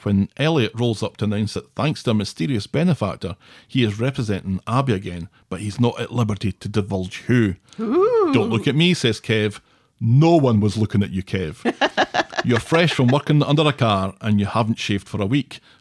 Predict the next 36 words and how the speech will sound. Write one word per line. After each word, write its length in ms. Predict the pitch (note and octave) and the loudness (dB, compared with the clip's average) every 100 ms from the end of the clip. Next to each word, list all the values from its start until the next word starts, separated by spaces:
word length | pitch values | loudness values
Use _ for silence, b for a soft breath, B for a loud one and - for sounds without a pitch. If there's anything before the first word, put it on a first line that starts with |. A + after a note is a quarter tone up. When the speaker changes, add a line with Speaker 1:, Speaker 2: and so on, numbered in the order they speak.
| - | -4
Speaker 1:
In 80 | A2 | 0
other 160 | A2+ | 2
words, 440 | G#2+ G#2+ G2+ - - - | 2 0 -2 -10 -14 -10
you 100 | G#2 | -6
look 160 | A#2 - | -6 -4
like 140 | B2+ | -6
you 80 | B2 | -2
did 160 | G#2+ G2 | -4 0
on 80 | G#2 | 0
your 100 | G#2 | 0
wedding 280 | G#2+ G2 | -4 -6
day." 220 | F#2+ F2 - _ _ _ _ _ B B B B B B B B B E3+ | -10 -14 -20 _ _ _ _ _ B B B B B B B B B 2
On 100 | G3+ | 4
her 80 | |
way 160 | F#3+ F#3+ | 4 2
to 120 | - | 0
the 80 | E3+ | 2
hearing, 360 | D#3+ E3 D#3+ D3 _ | 2 2 0 -2 _
Abby 220 | B2+ C3 | -2 0
is 100 | C3 | -2
accosted 480 | A#2 - A#2+ A#2+ A2+ | -2 -2 -2 -2 -4
by 160 | A2+ G#2 | -2 -2
Dean, 300 | G#2 A#2+ A2 | 0 2 2
who, 220 | G#2+ A2+ - | 0 -4 -4
th-, 140 | C3+ C3 | -4 -2
it's 160 | B2 - | -4 -6
clearly 520 | - D3 A#2+ F#2 F2+ - _ | -2 2 2 2 -2 -6 _
Kelly 320 | - A2 G2 F#2 | -2 0 0 -2
who's 160 | F#2+ | -6
paid 180 | - F2+ | -4 -6
for 80 | E2+ | -6
this, 140 | E2+ | -6
right? 80 | G#2+ | 0
Speaker 2:
Yes, 260 | B3+ D3+ G#3 | 0 0 -4
of 60 | |
course. 340 | - D#3 - | -2 -2 -4